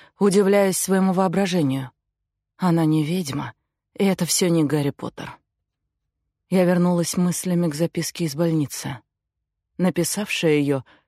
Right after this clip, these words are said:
кем бы она ни была, сказала, что умирали мужчины во множественном числе. Это все было удручающе неопределенно.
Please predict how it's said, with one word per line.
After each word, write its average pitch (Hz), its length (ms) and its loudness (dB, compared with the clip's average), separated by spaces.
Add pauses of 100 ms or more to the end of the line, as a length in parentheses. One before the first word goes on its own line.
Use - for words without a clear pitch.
(120)
кем 185 260 0
бы 180 80 2
она 180 180 2
ни 175 120 0
была, 170 300 -2
сказала, 180 540 -2
что - 300 -8
умирали 180 400 -2
мужчины 190 600 -2 (180)
во 170 180 4
множественном 180 600 0
числе. 156 500 -4 (1400)
Это 180 280 -2
все 220 280 0
было 196 460 0
удручающе 190 920 -4 (280)
неопределенно. 175 960 -2